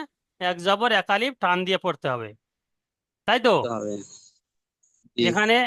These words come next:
Speaker 1: এখানে কি আছে? এখানে পড়েন দেখি।
Speaker 2: উসরান।
Speaker 1: হ্যাঁ, ইসরান আছে। কেমন ভাবে পড়তে হবে আয়াত করতে গেলে?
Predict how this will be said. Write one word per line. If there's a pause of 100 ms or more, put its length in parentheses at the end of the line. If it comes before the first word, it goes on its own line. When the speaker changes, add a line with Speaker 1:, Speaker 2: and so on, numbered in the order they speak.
(100)
Speaker 1:
এখানে
কি
আছে? (180)
এখানে
পড়েন
দেখি। (4000)
Speaker 2:
উসরান। (1300)
Speaker 1:
হ্যাঁ,
ইসরান (120)
আছে। (280)
কেমন
ভাবে
পড়তে
হবে
আয়াত
করতে
গেলে?